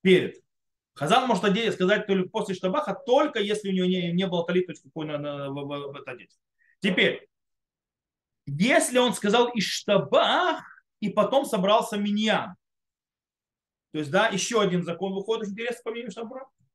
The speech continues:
То есть мы сказали, что Хазан должен ждать Иштабах, пока соберется миньян. Не собрался, сказал Иштабах, он сказал Иштабах, и входит десятый. Что делает Хазан?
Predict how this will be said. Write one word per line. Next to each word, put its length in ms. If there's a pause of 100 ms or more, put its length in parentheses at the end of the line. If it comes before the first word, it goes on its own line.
(520)
То 80
есть 200
мы 120
сказали, 260
что 160
Хазан 240
должен 220
ждать 240
Иштабах, 340
пока 120
соберется 300
миньян. 220 (140)
Не 140
собрался, 540
сказал 240
Иштабах, 500 (120)
он 180
сказал 180
Иштабах, 380
и 60
входит 360
десятый. 520 (800)
Что 140
делает 240
Хазан? 360